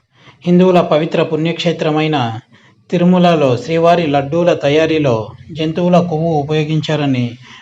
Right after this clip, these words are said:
వెలుగు చూడటంతో ప్రపంచవ్యాప్తంగా ఉన్న శ్రీవారి భక్తులు ఆగ్రహం వ్యక్తం చేస్తున్నారు. తిరుమల శ్రీవారి లడ్డూల కల్తీ నెయ్యి వ్యవహారంపై ప్రత్యేకంగా సిట్ దర్యాప్తు సంస్థను ఏర్పాటు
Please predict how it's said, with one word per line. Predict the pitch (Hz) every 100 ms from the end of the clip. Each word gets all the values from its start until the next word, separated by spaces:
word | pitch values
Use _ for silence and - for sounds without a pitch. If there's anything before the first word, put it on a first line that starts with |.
| -
వెలుగు | 151 165
చూడటంతో | 170 160 156 165 151 147
ప్రపంచవ్యాప్తంగా | 127 143 160 170 156 151 170 165 160
ఉన్న | 156 151
శ్రీవారి | 147 156 156 160 170
భక్తులు | 143 139 135 160
ఆగ్రహం | 139 139 156 147 165
వ్యక్తం | 151 139 165 151
చేస్తున్నారు. | 131 - 123 117 113 113 107 - - - -
తిరుమల | 175 175 175
శ్రీవారి | 151 156 165 165 165
లడ్డూల | 147 139 143 165 165
కల్తీ | 156 147 147 165
నెయ్యి | 151 143 160
వ్యవహారంపై | 147 139 139 156 156 143 143
ప్రత్యేకంగా | 127 131 165 156 156 151 135
సిట్ | 139 147
దర్యాప్తు | 147 135 147 156 156
సంస్థను | 151 147 147 - _ 170 156 131 113 113 - - - -
ఏర్పాటు | 156 156 160 156